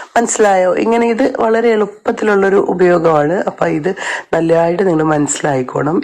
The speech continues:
ഇനി നമുക്ക്, ആ, ഇവിടെ എക്സർസൈസ് ഉണ്ട്, സ്പീക്കിംഗ് പ്രാക്ടീസ് ഉണ്ട്. അപ്പൊ അത് നിങ്ങൾ ഓരോ ക്വസ്റ്റ്യൻ ആയിട്ടൊന്ന് ചെയ്യുക.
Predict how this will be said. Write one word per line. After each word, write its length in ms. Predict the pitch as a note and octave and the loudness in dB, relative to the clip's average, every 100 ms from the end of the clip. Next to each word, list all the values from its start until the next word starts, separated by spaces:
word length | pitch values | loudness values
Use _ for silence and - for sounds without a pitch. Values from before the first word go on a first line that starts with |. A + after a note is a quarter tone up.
| F#3+ | 0
ഇനി 140 | D#3+ | 2
നമുക്ക്, 540 | D#3 C#3+ C3+ - A#3 C#4+ - - - - | 2 0 -2 0 -2 -2 -4 -4 -6 -2
ആ, 160 | D3+ D3 - | -2 -2 -4
ഇവിടെ 180 | D#3 D3+ | -4 -4
എക്സർസൈസ് 540 | - G3 G3 G#3+ F3 | -6 -6 -2 0 2
ഉണ്ട്, 160 | C#3 C3+ | 0 0
സ്പീക്കിംഗ് 500 | - D3+ C#3+ D3 C#3 | -2 -4 -2 -2 0
പ്രാക്ടീസ് 440 | C#3 C#3 - E3 | -2 -4 -4 0
ഉണ്ട്. 360 | C3+ B2+ E3+ B3+ - - - - | 0 0 -4 -4 -6 -10 -10 -8
അപ്പൊ 140 | D3 | -2
അത് 300 | D3 C#3+ F3 | -2 0 0
നിങ്ങൾ 240 | E3 C#3+ E3+ | 0 0 2
ഓരോ 220 | D#3+ D3 | 2 2
ക്വസ്റ്റ്യൻ 440 | D3 - - D#3+ | 0 -4 -2 -2
ആയിട്ടൊന്ന് 300 | C#3+ C#3+ D3+ | 0 0 -2
ചെയ്യുക. 540 | A3+ - A#3+ D#3 B2+ | -2 0 2 2 2